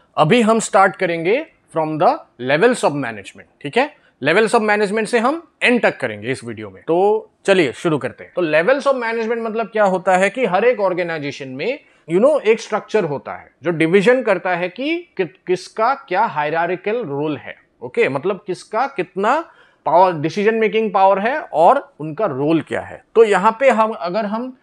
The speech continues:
हर एक ऑर्गेनाइजेशन को देखें तो generally थ्री लेयर्स होते हैं या फिर थ्री लेवल्स होते हैं। तो पहला है टॉप मैनेजर, दूसरा है मिडिल लेवल मैनेजर और तीसरा है सुपरवाइजरी लोअर लेवल या फिर फर्स्ट लेवल मैनेजर,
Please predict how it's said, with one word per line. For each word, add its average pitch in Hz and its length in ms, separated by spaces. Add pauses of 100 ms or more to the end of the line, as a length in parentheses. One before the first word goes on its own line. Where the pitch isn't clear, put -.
(320)
हर 202 120
एक 269 140
ऑर्गेनाइजेशन 226 560
को 226 100
देखें 208 300
तो 294 80
generally 202 600
थ्री 220 160
लेयर्स 160 340
होते 110 200
हैं 107 160
या 147 120
फिर 240 140
थ्री 226 200
लेवल्स 165 360
होते 113 200
हैं। 92 180 (340)
तो 196 60
पहला 196 440
है 240 160
टॉप 208 320
मैनेजर, 214 480 (480)
दूसरा 190 460
है 247 300 (800)
मिडिल 165 280
लेवल 208 300
मैनेजर 208 560 (460)
और 202 280
तीसरा 196 400
है 226 380 (300)
सुपरवाइजरी 208 800
लोअर 196 320
लेवल 190 300
या 175 100
फिर 180 140
फर्स्ट 165 320
लेवल 139 220
मैनेजर, 110 420